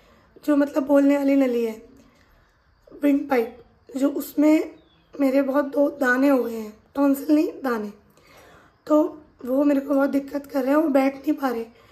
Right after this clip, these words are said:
कितनी दवाइयाँ खा लूँ, मेरा weight भी बढ़ता जा रहा है, but वो ठीक नहीं हो रहे। तो doctor ने बोला है कि आप बिल्कुल भी बोलो, बोलो मत, कम से कम बीस पच्चीस दिन आपको बोलना नहीं पड़ेगा,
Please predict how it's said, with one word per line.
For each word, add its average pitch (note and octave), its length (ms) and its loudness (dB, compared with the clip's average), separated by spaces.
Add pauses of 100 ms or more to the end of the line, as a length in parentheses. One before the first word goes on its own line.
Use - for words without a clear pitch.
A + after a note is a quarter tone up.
(300)
कितनी E4 300 0
दवाइयाँ D4 360 2
खा C#4+ 180 -4
लूँ, D4 220 4
मेरा C#4 200 4
weight B3+ 320 -2
भी C#4+ 60 -2
बढ़ता C4+ 340 -2
जा B3+ 160 -2
रहा B3 120 -2
है, - 200 -6 (640)
but C#4+ 120 -2
वो D#4+ 120 -8
ठीक D4+ 360 0
नहीं D4 120 -2
हो A#3+ 80 -4
रहे। A3 120 -10 (600)
तो D4 100 -12
doctor C4+ 280 -4
ने D4 100 0
बोला C#4+ 200 0
है D4+ 200 -4 (300)
कि D4 80 -4
आप C#4+ 100 0
बिल्कुल C#4 340 -2
भी D4+ 80 2
बोलो, - 540 -12 (120)
बोलो B3+ 280 0
मत, C#4+ 320 0 (380)
कम D4+ 160 0
से D4 120 -8
कम D#4+ 120 -2
बीस D4+ 260 2
पच्चीस D4 300 -6
दिन D4 100 -2
आपको C#4 220 -2
बोलना C4 360 -2
नहीं C4+ 120 2
पड़ेगा, A3+ 380 -4